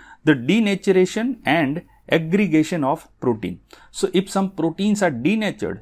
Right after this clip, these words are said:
inside the cell, then this H S P seventy has a potential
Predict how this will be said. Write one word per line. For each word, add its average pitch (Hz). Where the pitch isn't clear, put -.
inside 180
the 123
cell, 101
then 170
this 185
H 117
S 175
P 214
seventy 131
has 135
a 165
potential 185